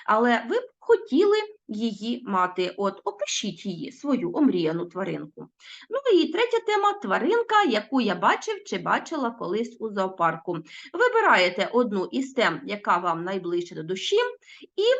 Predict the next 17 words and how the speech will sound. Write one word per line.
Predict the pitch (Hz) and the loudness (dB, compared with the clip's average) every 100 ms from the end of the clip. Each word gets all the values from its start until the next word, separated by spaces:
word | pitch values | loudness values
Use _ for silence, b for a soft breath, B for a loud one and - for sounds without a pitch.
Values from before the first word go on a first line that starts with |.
| 539 _ b b - | -2 _ b b 0
е, | 240 233 | 4 4
як | 233 233 | 2 -2
то | 254 | -4
кажуть, | 269 269 | -2 0
дотримуючись | 247 370 415 349 254 214 208 - 202 202 - | -2 0 2 6 4 2 -4 -4 -4 -6 -4
усіх | 269 - 233 202 - | -4 2 0 0 -2
порад | 247 202 165 165 | 4 4 4 2
на | 190 160 165 | 0 0 -4
сьогоднішньому | 180 175 165 165 165 160 156 | -8 -6 -4 -6 -6 -6 -4
уроці, | 190 320 480 453 466 453 _ _ - | -4 -2 0 2 0 -2 _ _ 0
пишете | 311 370 453 440 440 440 _ - | 2 2 0 2 0 -2 _ -8
текст-опис. | 185 208 - _ - 175 175 170 165 _ _ _ _ _ _ | -4 -4 -6 _ -6 -4 -4 -8 -12 _ _ _ _ _ _
Ось | - 285 | -6 -4
і | 466 | -6
все | - 508 554 _ - | -4 -4 -4 _ -6
на | 196 | -4
сьогодні. | 202 185 180 180 170 170 165 | -4 -6 -4 -4 -4 -8 -10